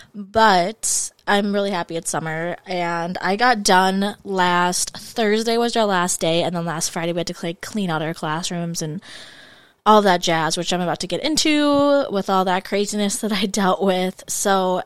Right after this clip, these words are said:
anyways, just wanted to first off say happy summer. I c-, still can't believe it's already June. Like, it's almost mid-June.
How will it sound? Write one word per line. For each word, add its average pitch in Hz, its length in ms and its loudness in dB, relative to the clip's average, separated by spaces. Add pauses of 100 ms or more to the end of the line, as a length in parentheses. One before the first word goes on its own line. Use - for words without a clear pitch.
(100)
anyways, 202 500 0
just 214 120 -2
wanted 202 160 0
to 208 60 -6
first 196 340 -6
off 185 160 -6
say 175 200 -4
happy 175 340 -8
summer. 262 720 -2 (640)
I 208 100 -2
c-, - 160 -8
still 269 220 2
can't 349 180 0
believe 214 300 -2
it's 190 140 -2
already 190 200 -2
June. 180 320 -4
Like, 185 140 -4
it's 190 120 -4
almost 208 280 -4
mid-June. 170 760 -6